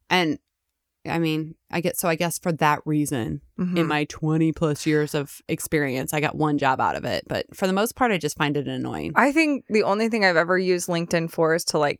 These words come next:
Speaker 2: stalk people.
Speaker 1: That's what I'm saying. People just
Speaker 2: Yeah.
Speaker 1: use it to stalk and see where they are now and where they're,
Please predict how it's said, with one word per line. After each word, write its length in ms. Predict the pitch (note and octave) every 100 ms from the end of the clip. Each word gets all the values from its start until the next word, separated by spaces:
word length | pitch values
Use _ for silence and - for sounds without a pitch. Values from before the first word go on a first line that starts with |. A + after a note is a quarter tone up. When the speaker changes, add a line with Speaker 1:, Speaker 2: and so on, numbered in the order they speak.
| -
Speaker 2:
stalk 400 | - - A#2+ -
people. 380 | - - - - _ _ _ _
Speaker 1:
That's 180 | B3 C4+
what 80 | D#4
I'm 60 | C#4+
saying. 260 | E4 D4
People 240 | - B3 C#4
just 140 | G3 -
Speaker 2:
Yeah. 40 | B3+
Speaker 1:
use 100 | C4
it 100 | -
to 100 | A3+
stalk 440 | - G3+ A3 A#3
and 120 | F#3+
see 160 | - A3
where 160 | A3
they 200 | A3 A3+
are 200 | G3 F#3+
now 280 | G3 F#3+ F#3+
and 180 | F3 D#3
where 140 | F3
they're, 300 | G3 G#3+ G#3